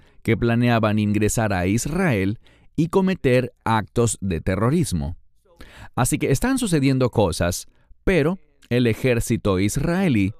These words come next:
aunque las cosas parecen estar listas, todavía no ha tenido lugar una invasión formal de Gaza.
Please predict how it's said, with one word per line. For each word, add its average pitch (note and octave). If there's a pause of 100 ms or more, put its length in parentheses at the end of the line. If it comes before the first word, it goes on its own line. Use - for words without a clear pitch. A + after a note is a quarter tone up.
(440)
aunque G#2+
las G#2
cosas B2
parecen B2
estar A3
listas, C3 (440)
todavía A2
no A2
ha G#2+
tenido A2+
lugar A#2
una B2
invasión A#2
formal G#2+ (180)
de C3+
Gaza. D#3